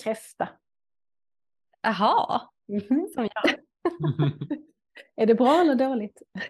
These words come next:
Speaker 2: Nej, men jag tycker, jag ty-, jag tycker om att vara kräfta. Hur känner du
Speaker 1: Du,
Speaker 2: själv?
Speaker 1: du är också, du är också kräfta?
Speaker 2: Ja.
Speaker 1: Ah. Ja.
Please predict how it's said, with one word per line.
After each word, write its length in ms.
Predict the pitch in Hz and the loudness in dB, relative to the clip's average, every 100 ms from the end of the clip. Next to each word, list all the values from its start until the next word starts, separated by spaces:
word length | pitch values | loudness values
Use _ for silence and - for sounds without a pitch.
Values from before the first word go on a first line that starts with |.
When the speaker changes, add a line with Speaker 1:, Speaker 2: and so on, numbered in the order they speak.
| _ _ _ _ _ _ _ _ _ _ _ _ - | _ _ _ _ _ _ _ _ _ _ _ _ -4
Speaker 2:
Nej, 100 | 302 | -2
men 140 | 277 | 0
jag 200 | 208 247 | 0 -2
tycker, 360 | 339 339 330 311 294 285 | -4 -4 -2 0 0 -2
jag 180 | 277 240 | -2 -4
ty-, 60 | 240 | -2
jag 220 | 220 269 | 0 0
tycker 220 | - - 247 | -2 -2 0
om 100 | 190 | -2
att 80 | |
vara 100 | 170 | -4
kräfta. 420 | - 196 - - 214 _ _ _ | -6 -10 -8 -8 -8 _ _ _
Hur 120 | 269 | -6
känner 260 | 262 233 214 | -2 -2 -2
du 60 | |
Speaker 1:
Du, 60 | 214 | 2
Speaker 2:
själv? 120 | 285 | 4
Speaker 1:
du 60 | 330 | 4
är 40 | |
också, 240 | 349 294 269 262 | 6 4 4 2
du 60 | |
är 60 | 302 | 0
också 200 | 294 285 | 0 -4
kräfta? 460 | 302 294 - 170 214 | -4 -4 -6 -6 -6
Speaker 2:
Ja. 160 | 220 | -6
Speaker 1:
Ah. 880 | 226 247 269 269 269 262 226 190 185 - | -4 -6 -8 -8 -8 -8 -8 -10 -10 0
Ja. 380 | 202 220 381 | 2 2 0